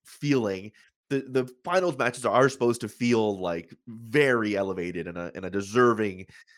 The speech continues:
culmination of what we've seen. And it, and it felt so much on the other side that Danielson and, and Kingston was that.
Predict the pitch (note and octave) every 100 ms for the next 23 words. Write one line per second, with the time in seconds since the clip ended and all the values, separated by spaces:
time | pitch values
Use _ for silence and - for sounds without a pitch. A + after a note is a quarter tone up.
0 | _ - A#2 G2+ G2 - F#2+ E2 E2+ -
1 | G2+ E2+ E2+ F2+ F#2 - B2 C3 - A#2
2 | G#2+ A2 G#2+ F2+ E2 F2+ F2 F2 F2+ E2
3 | C2+ - G#2 F#2+ F2 F#2+ E2+ E2+ E2 D#2+
4 | E2 E2 D#2+ G#2 F#2+ G#2+ G2 G#2 C3 C3+
5 | G2+ D2